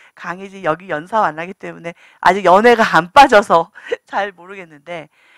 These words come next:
생강은 토종 생강이 있고 계량 생강이 있어요. 어느 게 더 비쌀까요? 토종이 비싸요. 그리고 더 토종이 더 탁 싸-, 쏘는 알, 맛이 있어요. 그러면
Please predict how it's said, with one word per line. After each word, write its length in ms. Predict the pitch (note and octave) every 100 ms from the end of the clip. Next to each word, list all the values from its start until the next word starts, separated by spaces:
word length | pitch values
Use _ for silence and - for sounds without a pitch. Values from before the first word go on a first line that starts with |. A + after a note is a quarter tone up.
| _
생강은 840 | - G4 F#4+ F4+ D#4+ D4+ F4+ G4+ G#4 _ _ _ -
토종 360 | G#4 G#4 G#4+
생강이 540 | G#4 F#4+ D4 B3+ A3+ F3+
있고 420 | _ - G#3+ - _ _
계량 420 | - G#3 C4 E4+
생강이 380 | D#4 G3 F3 E3
있어요. 280 | - - - _ _ _ _ _ _ _ _ -
어느 240 | A3 C#4+
게 80 | E4
더 80 | B3+
비쌀까요? 680 | G3 G3+ F3 - D3+ D#3 _ _ _ _ _ _ _ _ _ _ _ _ _ _ _ _ _ _ _ _
토종이 320 | - G4 G#4+ D4
비싸요. 480 | - - D#3+ D3 _ _ _ _
그리고 200 | - B3+ _
더 120 | G3+
토종이 400 | G3+ - F#4+ G4
더 140 | F4 F4
탁 260 | - -
싸-, 400 | - - - C#4 -
쏘는 540 | - - E4+ D#4 A3+ -
알, 200 | E3 E3+ _ _
맛이 260 | G3 G#3 A#3
있어요. 320 | D#3 - - _ _ _ _ _ _ _
그러면 500 | B3 D4+ C4+ F#3+